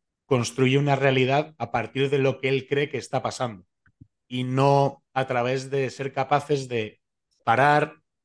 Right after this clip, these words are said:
observar desde fuera, tomar un poquito de distancia y realmente analizar si lo que está pasando es así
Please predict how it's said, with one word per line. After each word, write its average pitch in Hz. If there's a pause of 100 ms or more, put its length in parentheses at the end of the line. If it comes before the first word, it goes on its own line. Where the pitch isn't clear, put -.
(140)
observar 120
desde 127
fuera, 131
tomar 120
un 120
poquito 123
de 120
distancia 123 (440)
y 143
realmente 151
analizar 127
si 104
lo 104
que -
está 123
pasando 139
es 135
así 156